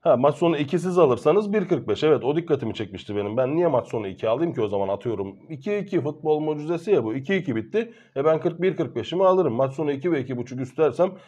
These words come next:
sıfır beş oran, hani sıfır nokta sıfır beş, bir elliye çıkıyor. Niye alayım ki yani? Ya da böyle yapana kadar oran için Almanya'nın kendisine iki buçuk üst girebiliriz. Deplasman iki buçuk üstün oranı da bir seksen.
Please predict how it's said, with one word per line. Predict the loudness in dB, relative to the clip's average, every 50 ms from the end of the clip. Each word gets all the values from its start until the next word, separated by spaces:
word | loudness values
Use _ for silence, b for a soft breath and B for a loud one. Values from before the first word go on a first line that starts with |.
| B B _
sıfır | 0 2 4 4 4 4
beş | 2 0 0 0
oran, | -2 0 0 0 0 0
hani | 0 -2 -2 -2 -4
sıfır | -4 -4 -2 -2 -2
nokta | -4 -4 -4 -4 -4
sıfır | -2 -2 -2 -2 -2 -2
beş, | -2 -4 -4 -4
bir | -2 0
elliye | 0 0 0 -2 -2 -4 -4
çıkıyor. | -6 -8 -8 -8 -6 -2
Niye | 0 2 2
alayım | 2 2 0 -2 -4 -4
ki | -4 -2
yani? | -2 -2 -2 -2 -6 b b b b b -2
Ya | 2 4
da | 4 6
böyle | 6 6 6 6
yapana | 6 6 6 6 4 6 4
kadar | 4 4 4 4
oran | 6 6 6 6 4
için | 4 0 -4 0
Almanya'nın | 2 4 4 4 4 4 4 4 2 2
kendisine | 2 2 2 2 2 0 -2 0 0 0 0 0
iki | -2 -4 -6
buçuk | -8 -8 -10 -12 -12
üst | -12 -12 -10 _
girebiliriz. | -2 0 0 0 0 -2 -2 -2 -2 -4 -6 b b b b b -2
Deplasman | -2 -2 0 0 0 -2 0 0 0 0
iki | 0 -2 -4 -6
buçuk | -6 -8 -8 -8 -8
üstün | -10 -8 -8 -4 0
oranı | 2 2 2 2 2
da | 0 0 2
bir | 2 0
seksen. | 0 0 -4 -4 0 0 0 0